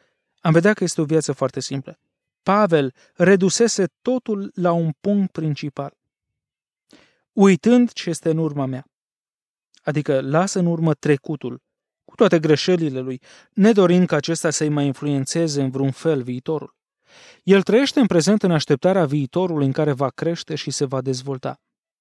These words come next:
Cineva a spus că ziua de azi este ziua de mâine despre care ți-ai făcut griji ieri. Bună observație. Dar Pavel nu face numai atât. El mai face ceva. „Alerg spre țintă, pentru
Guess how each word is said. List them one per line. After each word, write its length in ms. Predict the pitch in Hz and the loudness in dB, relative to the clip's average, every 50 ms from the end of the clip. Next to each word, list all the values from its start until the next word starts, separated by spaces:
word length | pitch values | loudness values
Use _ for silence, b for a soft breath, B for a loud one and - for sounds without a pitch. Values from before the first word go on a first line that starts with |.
| _ _ _ _ _ b b b b b b b b b b b | _ _ _ _ _ b b b b b b b b b b b
Cineva 340 | - - 202 202 226 302 339 | 0 4 4 4 6 4 2
a 60 | 302 | 2
spus 300 | - - - 226 214 - | 0 -2 -2 -2 -2 0
că 120 | - 190 | 2 2
ziua 320 | 160 147 165 202 202 185 160 | 2 2 2 4 4 4 4
de 80 | 156 | 4
azi 300 | 151 156 160 147 147 151 | 4 4 4 2 0 0
este 260 | 139 131 - - 143 | -2 -2 -2 0 0
ziua 320 | 135 127 123 151 180 180 165 | 0 0 0 2 2 2 4
de 120 | 147 147 | 4 2
mâine 320 | 139 143 156 180 190 190 175 | 2 2 2 0 0 0 0
despre 300 | 151 147 - - 160 143 | 0 -2 -2 -2 -4 -2
care 180 | - 151 147 | 0 0 0
ți-ai 180 | 143 - 151 135 | 2 2 0 0
făcut 340 | - 143 131 - 170 151 139 | 0 -2 -4 -4 -4 -6 -2
griji 420 | 147 147 156 143 135 135 139 139 | 0 2 2 2 0 -2 -4 -2
ieri. 320 | 135 127 127 _ _ _ _ _ _ _ _ _ _ _ _ _ _ _ _ _ | -2 -4 -4 _ _ _ _ _ _ _ _ _ _ _ _ _ _ _ _ _
Bună 380 | - 180 139 - 175 156 139 | -12 -6 -2 0 2 4 4
observație. 720 | 123 117 - - 123 123 127 123 123 - - - - _ _ _ _ _ _ _ _ _ _ _ _ _ b b b b b b b b b b b | 2 2 0 -4 -4 -4 -4 -10 -10 -10 -12 -14 -14 _ _ _ _ _ _ _ _ _ _ _ _ _ b b b b b b b b b b b
Dar 120 | - 170 | 0 2
Pavel 280 | - 208 208 190 180 175 | 2 2 4 4 4 4
nu 80 | 185 | 4
face 260 | 180 - 170 - - | 2 0 -2 -2 0
numai 220 | 151 151 147 147 139 | -2 -2 -2 -2 -4
atât. 320 | 135 - 131 - _ _ _ _ _ _ _ _ _ _ _ _ _ _ - | -4 -6 -8 -14 _ _ _ _ _ _ _ _ _ _ _ _ _ _ -8
El 140 | - 151 | -6 -4
mai 140 | 143 143 131 | -4 -4 -4
face 220 | - 156 147 143 139 | -4 -4 -6 -6 -6
ceva. 340 | - - 123 127 123 147 _ _ _ _ _ _ | -8 -8 -10 -10 -10 -14 _ _ _ _ _ _
„Alerg 560 | - 165 156 156 147 151 170 196 208 214 190 | -4 0 2 4 6 6 6 6 4 2 -2
spre 380 | - - - - - - 160 147 | -6 -8 -8 -8 -4 -2 -2 -2
țintă, 540 | - - - 160 147 135 127 - 127 135 _ _ _ _ _ _ | -2 -2 -4 -2 -2 -2 -4 -6 -10 -14 _ _ _ _ _ _
pentru 340 | - 180 180 165 185 165 | 4 4 6 6 4 2